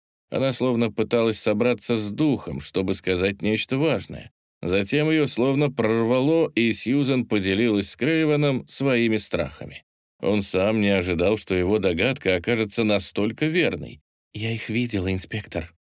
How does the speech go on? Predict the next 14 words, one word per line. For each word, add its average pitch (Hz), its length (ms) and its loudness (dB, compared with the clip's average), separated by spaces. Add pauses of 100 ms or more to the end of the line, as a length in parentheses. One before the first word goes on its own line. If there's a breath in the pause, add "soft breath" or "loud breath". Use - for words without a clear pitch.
(220)
просто 98 320 0
проговорила 87 580 0
она. 85 240 -4 (480)
«Ее 117 520 -2
и 127 80 -2
Стюарта 92 800 -2 (180)
в 107 140 -4
Бернтуэте 98 920 -2
в - 120 -18
тот - 260 -6
вечер, 104 400 -4
когда 90 340 -6
исчез 104 400 -4
Дэйв. - 400 -14